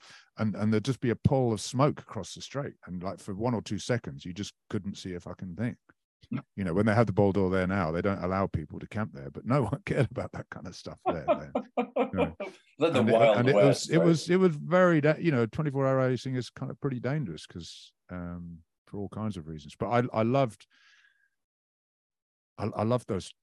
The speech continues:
Speaker 1: two kinds of races 'cause they were both adventurous, you know. I kind of got a bit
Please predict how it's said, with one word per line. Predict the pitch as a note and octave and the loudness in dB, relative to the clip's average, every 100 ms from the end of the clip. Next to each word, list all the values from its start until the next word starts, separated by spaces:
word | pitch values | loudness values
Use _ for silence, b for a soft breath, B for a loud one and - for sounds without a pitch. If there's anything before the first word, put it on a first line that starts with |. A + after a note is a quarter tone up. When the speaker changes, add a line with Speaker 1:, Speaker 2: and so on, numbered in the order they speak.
| _ | _
Speaker 1:
two | - G2+ | -10 -8
kinds | - G2+ F2+ | -4 -6 -6
of | E2+ | -6
races | A2+ A2+ D3 | -6 -6 -14
'cause | - F2 | -12 -6
they | G#2 | 0
were | F#2+ | 0
both | G2+ D3 C#3 | 4 4 4
adventurous, | F#2+ G2+ C3 - - - - | -2 -2 -4 -4 -14 -18 -16
you | F#2 | -6
know. | B2+ B2+ | -2 -2
I | |
kind | B2+ C#3 | 0 2
of | B2+ - - | 2 0 -8
got | B2 B2 | -6 -4
a | |
bit | A2+ - | -4 -6